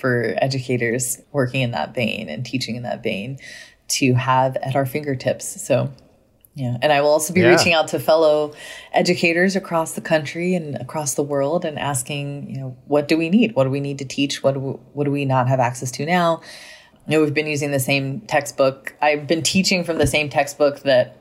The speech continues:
Speaker 1: was taught to me twenty years ago. <laughs> And it was certainly very, you know, wonderful and useful, that, uh, the Kenneth Cobrae textbook on photojournalism.
Speaker 2: Yes,
Speaker 1: Um, but I do
Speaker 2: yes.
Speaker 1: think that it's time to have additional insight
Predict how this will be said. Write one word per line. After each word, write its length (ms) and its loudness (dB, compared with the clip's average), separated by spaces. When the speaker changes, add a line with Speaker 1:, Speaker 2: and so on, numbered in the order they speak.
Speaker 1:
was 220 2
taught 300 0
to 100 -4
me 200 -2
twenty 300 -4
years 240 0
ago. 180 4
<laughs> 340 0
And 320 2
it 140 4
was 240 2
certainly 400 4
very, 440 4
you 120 -2
know, 100 2
wonderful 460 0
and 180 -2
useful, 540 4
that, 340 2
uh, 140 -2
the 120 -4
Kenneth 300 -2
Cobrae 300 0
textbook 580 -2
on 120 -2
photojournalism. 880 -2
Speaker 2:
Yes, 420 4
Speaker 1:
Um, 60 4
but 60 2
I 120 4
do 100 2
Speaker 2:
yes. 80 2
Speaker 1:
think 220 -2
that 160 2
it's 240 0
time 320 -2
to 120 -2
have 420 2
additional 920 -2
insight 440 -2